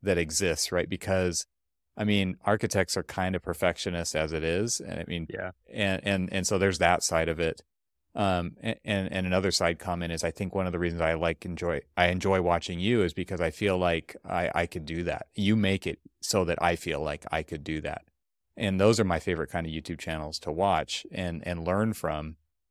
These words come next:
Speaker 1: And so I, to me, like, that's the ultimate goal for a lot of architects, or maybe it should be, is, like, to get output, showing off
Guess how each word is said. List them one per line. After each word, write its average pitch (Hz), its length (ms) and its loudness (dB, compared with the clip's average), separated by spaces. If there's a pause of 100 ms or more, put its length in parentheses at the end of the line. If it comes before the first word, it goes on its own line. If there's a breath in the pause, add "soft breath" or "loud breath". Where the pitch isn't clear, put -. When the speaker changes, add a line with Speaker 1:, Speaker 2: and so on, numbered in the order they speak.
(300)
Speaker 1:
And 113 200 0
so 107 360 6 (480)
I, - 100 -10 (300)
to 113 120 0
me, 120 280 4
like, 95 160 4
that's 107 240 4
the 98 80 2
ultimate 92 360 0
goal 92 480 4
for 98 160 2
a 85 60 6
lot 82 260 4
of 78 200 -2
architects, 82 500 -2
or 87 80 0
maybe 82 240 -2
it 78 100 -4
should 101 260 0
be, 76 340 -2
is, 87 220 0
like, 85 180 0
to 92 100 -4
get 92 420 2 (100)
output, - 600 0 (380)
showing 120 680 0 (120)
off 101 460 4